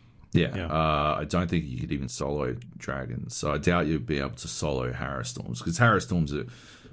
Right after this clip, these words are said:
Speaker 1: are basically the dragons of the Skyrim content, uh, 'cause they couldn't do dragons, 'cause they, you know, it's in the fucking, it's a part of the main plot of fucking Skyrim is that the dragons, there are no fucking dragons in Skyrim.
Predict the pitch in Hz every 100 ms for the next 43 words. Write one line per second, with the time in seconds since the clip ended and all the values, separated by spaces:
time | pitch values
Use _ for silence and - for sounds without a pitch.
0 | - 82 85 87 85 85 - 76 67 65
1 | 62 - - 82 - 78 76 78 80 85
2 | 87 87 - 80 76 65 - - 78 82
3 | 85 98 92 110 131 - - - - -
4 | 71 71 - 71 73 - 80 69 62 71
5 | 69 60 65 67 64 62 50 - - -
6 | - - - - - 65 60 - - _
7 | _ - - 50 - - _ _ _ _
8 | _ _ _ - - 73 64 - 95 -
9 | 69 65 62 - - - - - - 90
10 | 73 71 - - 127 110 101 113 101 90
11 | 123 92 - 87 101 - 76 - 85 76
12 | 78 69 71 78 - 62 78 76 73 69
13 | - 80 78 76 - 73 - 71 67 64
14 | 58 60 - - -